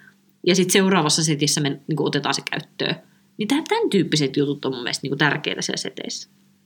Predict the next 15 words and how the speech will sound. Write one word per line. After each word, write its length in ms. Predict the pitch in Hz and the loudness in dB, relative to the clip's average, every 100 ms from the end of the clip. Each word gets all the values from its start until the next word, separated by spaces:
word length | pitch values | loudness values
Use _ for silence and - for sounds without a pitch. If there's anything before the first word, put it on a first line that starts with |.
| _ _ _ _ _ _ _ _ _ _ - - - - - - _ | _ _ _ _ _ _ _ _ _ _ -20 -20 -18 -16 -16 -18 _
Sit 180 | - 320 | -2 0
se, 100 | - | 0
ö, 40 | 269 175 - 220 226 226 | 0 -2 0 4 4 2
pienin 440 | 294 339 370 330 214 | 4 4 6 2 4
taso, 300 | 196 - 185 180 - _ 160 | 2 4 2 0 -6 _ -2
no 60 | |
kyllä 140 | 156 180 | 2 2
mä 40 | |
uskon, 200 | 285 - | 2 0
että 80 | 170 | 0
tästäkin 320 | 156 160 202 | 0 0 0
vielä 180 | 165 151 | 2 2
voidaan, 380 | 147 143 139 151 - | 2 2 0 -4 -12
mm, 100 | - - _ _ - | -14 -16 _ _ -4
tota, 420 | 135 147 139 | -2 2 2